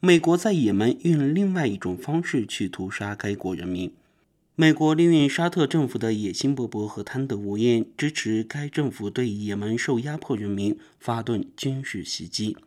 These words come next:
但是伊斯兰革命领袖认为，穆斯林保持警惕，尤其是在朝觐仪式中，能够粉碎美国的好战和干涉性政策。伊斯兰革命领袖指出，朝觐为保持这种警惕创造了条件，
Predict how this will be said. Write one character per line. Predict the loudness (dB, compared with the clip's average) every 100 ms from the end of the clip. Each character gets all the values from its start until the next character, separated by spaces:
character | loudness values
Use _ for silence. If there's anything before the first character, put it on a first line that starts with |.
| _ _ _
但 | 2 4
是 | 4 4
伊 | 2 -2
斯 | 0
兰 | 2
革 | 2 0
命 | 0
领 | -2 -4
袖 | -2 0
认 | 0 0
为， | -4 -8 -10 _ _ _ _
穆 | 4
斯 | 4 4
林 | 4 2
保 | -2 -6
持 | -8 -6
警 | -4 -4 -4
惕， | 0 2 2
尤 | 0 -2
其 | -2 -4
是 | -2 -2 -2
在 | -4 -6
朝 | -6 -6 -6
觐 | -4
仪 | -4 -4
式 | -6 -4
中， | 2 2 2 -10 -20 _
能 | 2
够 | 2
粉 | 2 0 -2
碎 | 0 0
美 | 0 -4 -6
国 | -6
的 | -6 -8
好 | -2 -2
战 | 0 -2 -4
和 | -8
干 | -10 -8
涉 | -6 -6
性 | -6 -6
政 | -8
策。 | -8 -8 -10 _ _ _ _ _ _ _ _ 0
伊 | 0
斯 | 4
兰 | 4 4
革 | 4
命 | 4 2
领 | 0
袖 | -4 -4
指 | -4 -6
出， | -6 -6 -6 _ _ _ _ _
朝 | -8 -2 0
觐 | 2 2 2 0
为 | 0 0
保 | -2 -4
持 | -4 -2 0
这 | -2
种 | -2 -4
警 | -2 -4 -4
惕 | -6 -6
创 | -6 -6
造 | -6 -8
了 | -10
条 | -10 -8
件， | -2 -2